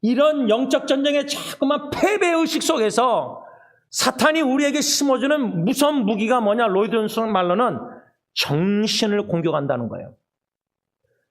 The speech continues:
제가 볼 때는 이 정신을 공격할 때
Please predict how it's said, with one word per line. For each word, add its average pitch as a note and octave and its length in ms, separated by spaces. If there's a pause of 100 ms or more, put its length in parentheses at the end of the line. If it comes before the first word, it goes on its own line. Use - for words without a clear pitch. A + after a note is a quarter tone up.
(1000)
제가 F#3 220
볼 G#3 180
때는 A#3+ 200
이 B3 120
정신을 A#3 680
공격할 A3 440
때 A3+ 380